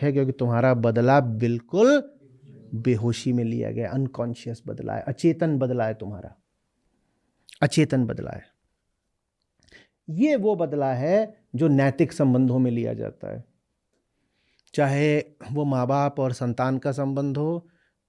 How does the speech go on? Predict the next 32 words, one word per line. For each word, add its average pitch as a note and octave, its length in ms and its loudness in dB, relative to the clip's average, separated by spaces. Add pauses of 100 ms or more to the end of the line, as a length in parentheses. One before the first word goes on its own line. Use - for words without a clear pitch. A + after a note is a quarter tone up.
चाहे B2+ 340 -4
वो C3 480 -2
<clears throat> - 520 -10
पति D3+ 180 -2
पत्नी D#3 320 -2
का C#3+ 100 0
संबंध C3+ 460 -4
हो, D#3 240 -6 (280)
विशेषकर F#3+ 440 2
पति E3 240 -4
पत्नी D3+ 400 -4
और C#3 260 -4 (380)
प्रेमी D3+ 340 6
प्रेमिका C#3+ 480 4
आदि C3+ 220 2
के C3+ 120 0
संबंध B2+ 440 -2
में E3 220 0 (400)
ये F3 240 6
बदला C3 580 -2 (600)
खूब F3+ 320 -2
रहता A2 300 -8
है, D#2 180 -18 (2000)
क्योंकि A3 200 0
वहां G3 340 2
आप A#3 220 0
खुलेआम A3+ 480 4
तो A#3 100 0
बदला G#3 260 2
ले A3 140 2
नहीं G3+ 140 -2
सकते। A#2+ 400 -10